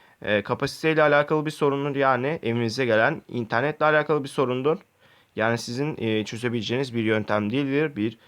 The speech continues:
süreç değildir. Bunun için Vodafone Net'i arayabilirsiniz. Videomuz bu kadardı. Umarım videomuzu beğenmişsinizdir.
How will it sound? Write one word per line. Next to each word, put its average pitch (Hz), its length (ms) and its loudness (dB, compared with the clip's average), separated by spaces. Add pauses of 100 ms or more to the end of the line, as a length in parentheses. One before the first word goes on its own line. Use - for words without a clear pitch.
(160)
süreç - 440 -2
değildir. 156 320 0
Bunun 160 180 0
için 147 280 -2
Vodafone 143 380 0
Net'i 156 320 -2 (320)
arayabilirsiniz. 110 1300 0 (1700)
Videomuz 117 520 -2
bu 139 120 -12
kadardı. 127 600 4
Umarım 135 360 0
videomuzu 156 500 -4
beğenmişsinizdir. 151 1400 0